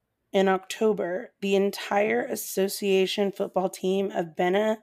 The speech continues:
Sadi, uh, playing against Bazanga, Basanga,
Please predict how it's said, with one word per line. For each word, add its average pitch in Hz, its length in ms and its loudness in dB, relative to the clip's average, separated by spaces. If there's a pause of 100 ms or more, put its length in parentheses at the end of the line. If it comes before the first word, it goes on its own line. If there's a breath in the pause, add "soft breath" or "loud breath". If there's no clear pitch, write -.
(1080 soft breath)
Sadi, 262 1500 -2 (1400 loud breath)
uh, 185 360 4
playing 220 440 2
against 196 720 0 (180)
Bazanga, 175 1500 -4 (220)
Basanga, 196 880 -4